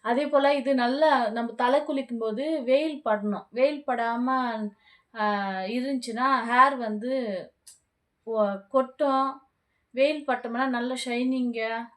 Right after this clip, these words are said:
வெயில்ல காய வைக்கணும் முடிய. அப்போ வந்து நல்ல ஷைனிங்கா, ஆ, இதுவா இருக்கும் முடி. நீங்க மழை டைம்லலாம் தலை குளிச்சு பாருங்க, ஒரு மாதிரி இருக்கும்.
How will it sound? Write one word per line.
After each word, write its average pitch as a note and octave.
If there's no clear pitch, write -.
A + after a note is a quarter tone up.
வெயில்ல C#4+
காய B3
வைக்கணும் G3+
முடிய. G3+
அப்போ A3+
வந்து C4
நல்ல C4
ஷைனிங்கா, B3+
ஆ, G#3+
இதுவா B3+
இருக்கும் G3
முடி. G#3
நீங்க A#3
மழை B3
டைம்லலாம் A#3
தலை A3+
குளிச்சு A#3
பாருங்க, G3+
ஒரு A#3
மாதிரி A3
இருக்கும். G3+